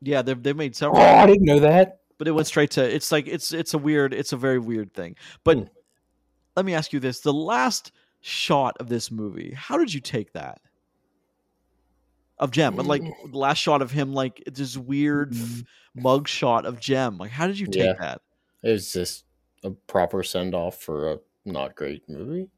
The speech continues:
Speaker 1: Well, they wanted to, I, they wanted it to be this hugely profound, im-,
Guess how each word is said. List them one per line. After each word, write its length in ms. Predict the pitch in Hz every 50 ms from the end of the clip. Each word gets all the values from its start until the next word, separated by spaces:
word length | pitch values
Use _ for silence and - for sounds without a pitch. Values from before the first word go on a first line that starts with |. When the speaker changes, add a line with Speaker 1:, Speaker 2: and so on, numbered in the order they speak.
| _ _
Speaker 1:
Well, 400 | - 170 185 180 175 170 165 - -
they 140 | 160 180 180
wanted 400 | 180 175 190 208 208 190 165 -
to, 440 | - - 165 147 135 127 117 - - _ _ _ - -
I, 140 | 151 - - _ _ -
they 180 | 175 143 170 165
wanted 360 | 165 160 180 190 196 190 170
it 100 | 165 160
to 120 | - 156 123
be 140 | 147 151
this 200 | 139 135 135 -
hugely 480 | - - - 156 156 143 127 131 135 131
profound, 680 | - - 131 123 - - 139 120 117 113 110 110 110 87
im-, 180 | 90 117 113